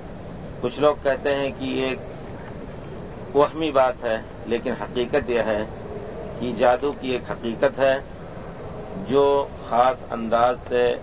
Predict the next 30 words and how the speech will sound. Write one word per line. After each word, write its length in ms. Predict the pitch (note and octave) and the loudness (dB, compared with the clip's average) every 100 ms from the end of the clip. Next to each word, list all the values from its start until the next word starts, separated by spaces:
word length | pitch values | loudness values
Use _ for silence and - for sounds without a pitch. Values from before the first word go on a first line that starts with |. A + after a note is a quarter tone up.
| - | -4
لوگوں 440 | G#2+ A#2 A2+ B2 G#2 | 0 2 2 0 0
کے 60 | |
اوپر 460 | A2 G#2 G#2 A#2+ A#2+ A#2+ - - - - | -2 -2 0 4 4 2 -6 -12 -12 -6
اثر 260 | - A2+ B2 | -2 2 4
ڈالا، 300 | A#2 A2+ A#2 | 6 6 4
جس 220 | G#2+ A2+ | 2 -6
سے، 240 | - A#2+ A#2+ | 0 2 2
جس 160 | A2 G2 | 0 -2
کے 100 | B2 | 2
ذریعے 280 | A2+ A2 A#2+ | 2 0 -2
سے 140 | A#2+ G#2+ | -2 0
خاص 260 | A2 A2 A2 | 4 4 2
انداز 400 | G#2+ A2+ A#2 - | 2 4 2 0
سے 200 | B2+ C#3 - - - - - | -2 -2 -4 -10 -10 -10 -4
لوگوں 320 | A#2 B2 A#2+ A2+ | 4 6 4 4
پر 140 | A#2+ A2+ - - | 4 2 -4 0
اثر 300 | A#2+ A#2 B2+ B2 - - - - - B2 | 2 4 4 2 -2 -10 -12 -12 -6 4
برا 260 | D#3+ F3+ | 6 8
ڈالا 300 | D#3 - C3 | 6 4 4
جاتا 420 | A#2+ G#2+ G2+ F2+ | 4 2 2 -2
ہے 60 | F2+ - - - | -2 -8 -10 -2
جادو 280 | A#2+ B2+ B2 | 2 2 2
کے 120 | A#2+ A2 | 2 2
ذریعے 300 | G#2+ F#2+ F2+ | 2 0 -2
سے، 180 | E2+ D#2+ - - - - | -2 -6 -8 -12 -12 -4
کیونکہ 320 | B2 C3+ C3 C3 | 4 4 4 2
جادو 380 | B2+ C3 D3 | 4 4 2
جو 240 | D#3 D3+ D3 | 2 4 6
ہے 200 | D3+ D3+ - - | 4 2 -4 -10
وہ 200 | B2+ B2+ | -4 -2